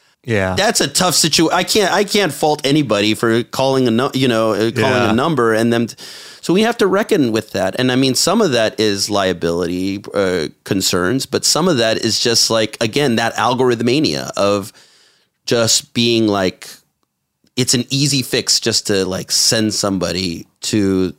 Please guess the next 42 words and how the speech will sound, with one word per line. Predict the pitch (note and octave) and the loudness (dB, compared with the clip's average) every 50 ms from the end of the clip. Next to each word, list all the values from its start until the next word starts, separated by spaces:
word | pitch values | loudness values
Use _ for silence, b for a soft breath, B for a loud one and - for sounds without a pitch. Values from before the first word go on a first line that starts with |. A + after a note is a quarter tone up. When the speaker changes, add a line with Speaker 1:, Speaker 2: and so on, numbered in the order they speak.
| _ | _
Speaker 2:
like, | - F2+ F2+ F2 F2 E2+ - - - | -4 -2 0 0 0 -2 -6 -12 -6
the | - F#2+ | -4 -2
emergency | F2+ F2+ F#2+ G2+ F#2+ - G2+ F#2+ F2 - E2+ D#2+ | 0 0 0 0 0 -2 -2 -2 -2 -4 -4 -4
room | E2 D#2+ D#2+ F2+ | -4 -4 -2 -2
rather | F#2+ G2+ G#2 G2+ G2+ G2+ F#2+ | 0 0 2 2 2 2 2
than | F2+ F2+ F2+ | 0 0 -2
to, | F2+ - - F2+ | -2 -2 -4 -4
like, | F2 F2 E2 E2 | -4 -4 -6 -6
kinda | - - F#2 E2+ - | -6 -6 -6 -6 -6
think | - - - G#2+ F#2+ - | -6 -4 -2 -2 -2 -2
through | - G2 F#2 E2 | -4 -4 -4 -2
that | E2 D#2+ - - | -4 -6 -6 -6
problem. | - - D2 C#2 - - - - - _ _ _ _ | -8 -8 -8 -8 -10 -12 -16 -18 -20 _ _ _ _
Speaker 1:
What | _ - E3 A2 D3 F3+ | _ -20 -6 -4 -2 0
are | G#3 | 0
your | A3+ A#3 G#3+ F3+ | 0 0 0 0
thoughts | C#3 - C3 B2+ C3 B2+ - - | 0 0 -2 0 0 0 0 0
on | A#2 G#2+ G#2 G2+ | 0 0 0 -2
A | - G#2+ G#2 G#2 G#2 | 0 0 2 2 2
I | G2 F#2+ G2 F#2+ F#2+ | 2 0 0 0 0
in | F#2+ G2+ - C3+ G#2+ | 0 -2 -2 -2 -2
medicine? | G2+ G2 F#2+ F#2+ G2 - - - E2 - - C3 - _ _ | -2 -2 -2 -2 -2 -4 -4 -4 -6 -8 -10 -12 -14 _ _
Speaker 2:
I | A#2 B2+ | -4 0
think | C3+ G#3 F#3 | 0 0 0
that | E3+ F3 | 0 0
it | D3 C3 - | 0 0 -2
probably | - - C3 C#3+ D3 D3+ C#3 C#3 C3+ | 0 0 0 2 0 0 0 0 0
does | A#2+ G#2 A#2 A2+ A2 - | 2 2 0 0 2 0
have | A2 A2+ A2 G#2+ | 0 -2 0 0
a | |
role | G#2 F#2 F2+ F#2+ F#2+ G2 G2+ G2+ | 0 0 2 2 2 2 2 2
in | G2+ F2 | 2 0
certain | E2+ - - G2+ F#2 - F#2+ G2 F#2 | 0 0 0 0 0 0 -2 -4 -4
parts | - - - - A#2+ A2 G#2+ F#2 - - - | -6 -10 -4 -2 0 0 0 0 0 -2 -2
of | - - F#2 D#2+ | 0 -4 -4 -2
medicine. | F2 F2+ E2+ E2 F2+ - - - C2 - D#2 F2+ F2+ | -2 -2 -2 -2 -2 -2 -4 -4 -4 -8 -10 -10 -6
Like, | F#2+ G2 G2 F#2+ - | -2 -2 -2 0 0
I | G#2+ | -2
can | - - C3+ A#2+ G#2 | -2 0 0 0 0
see | - - - - A#2+ B2 B2 C3 C3 | 0 0 0 2 2 2 2 2 2
the | A#2 A#2+ A#2 A2+ G#2+ G#2 G2+ b b b b b b b b b b b b _ _ _ _ | 2 2 2 4 2 2 0 b b b b b b b b b b b b _ _ _ _
distinguishing, | - B2+ A#2 - - - C#3+ C#3 C#3+ C3+ D3 C#3+ - - - C#3+ C3 B2+ B2+ B2+ B2+ - | -2 0 2 2 0 2 2 2 2 4 2 2 2 2 2 2 2 2 2 2 0 -2